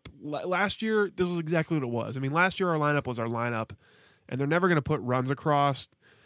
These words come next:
So, I mean, you could say that every year that it's our lineup, but th-, i-, in reality, what it was last year was the back end of our bullpen, and I think also what it was was this arbitrary fucking,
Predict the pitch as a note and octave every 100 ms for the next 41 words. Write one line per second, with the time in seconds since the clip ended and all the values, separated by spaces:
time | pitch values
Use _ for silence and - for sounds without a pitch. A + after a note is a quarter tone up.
0 | _ _ - F#3 F3 F#3 G#3+ G3 - F3
1 | E3+ C#3+ C#3 C#3+ D3+ E3+ E3+ F3+ F3 F3
2 | F#3+ F3+ E3+ F3 F3+ F3+ - - C#3+ D3
3 | F2+ C3 - C3 E3 - D3 C#3 C3 C3
4 | F3 F#3 G3+ E3 D#3+ E3 F3 E3+ E3+ E3+
5 | - E3 D#3 C3 B2 B2 B2+ A#2+ C3+ B2+
6 | B2 A#2 B2+ C3+ C#3+ D3 D3+ D3 C#3+ C3+
7 | - - A#3 B3 - - _ E3 G3+ -
8 | G#3+ A3 G#3 G3+ G#3 G#3+ F#3+ - _ -
9 | - - - F#3+ E3 G3 - - F3+ A3+
10 | A3+ - F#3 F3+ F3+ F#3 E3 E3 D#3+ -
11 | D#3+ D#3 D#3 D3+